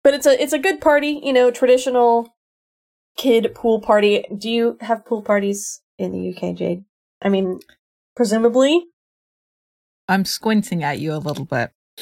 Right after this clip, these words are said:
Speaker 2: How many people in the U K do you think have their own pool?
Speaker 1: That's why I'm thinking, like, not many.
Speaker 2: Really not many.
Speaker 1: <laughs>
Speaker 2: Like, you have to be super rich here to have your
Speaker 1: Mm-hmm.
Speaker 2: own pool. Or, like,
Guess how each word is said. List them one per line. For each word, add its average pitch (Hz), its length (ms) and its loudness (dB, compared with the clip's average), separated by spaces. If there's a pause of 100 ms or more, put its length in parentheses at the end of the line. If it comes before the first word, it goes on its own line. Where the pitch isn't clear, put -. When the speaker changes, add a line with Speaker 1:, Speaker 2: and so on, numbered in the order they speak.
(400)
Speaker 2:
How 277 300 2
many 427 260 -2
people 294 480 -2
in 202 120 0
the 202 100 0
U 202 180 -2
K 190 260 -4
do 180 120 -6
you 190 120 -2
think 185 280 -6
have 175 260 -2
their 175 160 -2
own 170 220 -2
pool? 156 440 -10 (400)
Speaker 1:
That's 349 300 2
why 349 160 2
I'm 320 140 -4
thinking, 311 360 -4
like, 262 200 -2
not 262 320 -2
many. 226 580 -2 (260)
Speaker 2:
Really 185 580 0
not 165 220 -8
many. 147 460 -12 (180)
Speaker 1:
<laughs> - 220 -8
Speaker 2:
Like, 175 380 0
you 220 140 0
have 226 240 0
to 208 100 -2
be 196 160 -4
super 208 500 -6
rich 175 440 -6
here 175 180 -4
to 170 80 -6
have 175 260 -4
your 208 140 -2
Speaker 1:
Mm-hmm. 202 100 -2
Speaker 2:
own 202 80 -4
pool. 170 320 -8
Or, 175 280 -4
like, 170 280 -2